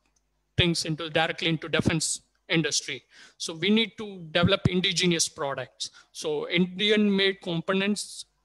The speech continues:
this is a very great opportunity to enter into the market. So from motors to the, all the electronic parts, which have to be made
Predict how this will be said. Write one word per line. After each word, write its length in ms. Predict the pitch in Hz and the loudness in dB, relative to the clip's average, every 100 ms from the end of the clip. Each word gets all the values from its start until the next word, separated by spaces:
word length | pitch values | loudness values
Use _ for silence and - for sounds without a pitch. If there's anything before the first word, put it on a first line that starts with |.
| _ - | _ -12
this 220 | 180 180 | -8 -4
is 100 | 190 | -4
a 40 | |
very 260 | 147 165 226 | -2 0 0
great 320 | 180 202 196 | 2 0 2
opportunity 680 | 180 185 170 185 170 - 175 | -6 -6 -4 -2 -2 -4 -8
to 160 | 170 | -4
enter 260 | 147 151 160 | -4 -2 -2
into 240 | 151 143 | -2 -4
the 60 | 147 | -4
market. 420 | 139 - 131 127 _ - - - _ _ _ - _ _ _ - - - | -6 -8 -10 -10 _ -20 -20 -20 _ _ _ -20 _ _ _ -18 -16 -6
So 460 | - 190 180 180 - _ - | -2 -2 -4 -10 -20 _ -2
from 200 | 180 170 | 2 2
motors 480 | 175 185 180 180 - | 2 2 2 -2 -2
to 160 | 208 180 | -4 0
the, 140 | 160 | 0
all 340 | 156 165 180 196 | 0 0 -2 2
the 100 | 185 | 2
electronic 500 | 160 - 190 180 - | 0 -2 -2 -2 2
parts, 340 | 202 220 - - - 175 | 2 2 -6 -6 -14 -6
which 500 | 170 - - - - - | -2 0 0 0 -6 -6
have 180 | 165 165 | -6 -6
to 60 | 190 | -6
be 140 | 170 | 0
made 520 | 165 160 170 147 135 | 0 2 2 2 -2